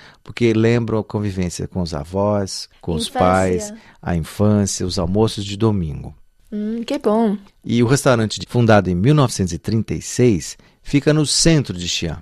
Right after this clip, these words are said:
Speaker 1: perto da Praça da Torre do Sino. A construção, de seis andares,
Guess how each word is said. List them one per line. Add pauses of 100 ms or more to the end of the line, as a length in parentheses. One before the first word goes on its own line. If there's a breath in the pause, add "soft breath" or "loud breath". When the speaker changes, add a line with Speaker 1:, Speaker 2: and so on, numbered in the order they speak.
(240)
Speaker 1:
perto
da
Praça
da (180)
Torre
do
Sino. (320)
A
construção, (260 soft breath)
de
seis
andares,